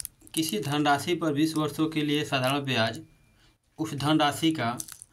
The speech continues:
दो बटा पाँच है, तो वार्षिक ब्याज दर कितनी है? मान लेते हैं वो धनराशि एक्स था,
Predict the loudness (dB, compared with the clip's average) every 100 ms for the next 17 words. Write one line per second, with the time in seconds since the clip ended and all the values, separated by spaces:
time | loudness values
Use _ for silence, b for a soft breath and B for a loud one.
0 | _ -2 2 2 0 2 2 2 -2 -2
1 | 0 0 0 -6 -4 -2 -2 -2 -2 -4
2 | -2 -2 -4 B B B 2 2 2 0
3 | 0 0 0 0 0 0 0 0 -2 -6
4 | -6